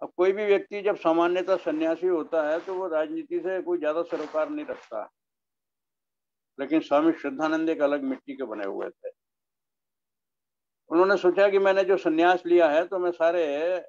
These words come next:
विश्व का न्यासी हो गया हूँ, सन्यास का अर्थ यही होता है।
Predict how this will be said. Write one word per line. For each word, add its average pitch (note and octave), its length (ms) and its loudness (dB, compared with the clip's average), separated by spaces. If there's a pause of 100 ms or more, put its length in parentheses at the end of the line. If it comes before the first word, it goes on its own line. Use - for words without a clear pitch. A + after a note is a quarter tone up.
(120)
विश्व D#3+ 300 -8
का F3+ 240 -4 (420)
न्यासी D#4 400 -2
हो A#2 220 -2
गया C#3+ 180 -4
हूँ, G#2 200 -8 (100)
सन्यास D3 340 -4
का E3 160 -2
अर्थ E3+ 220 -2
यही F3 220 0
होता A2+ 300 -8
है। - 60 -18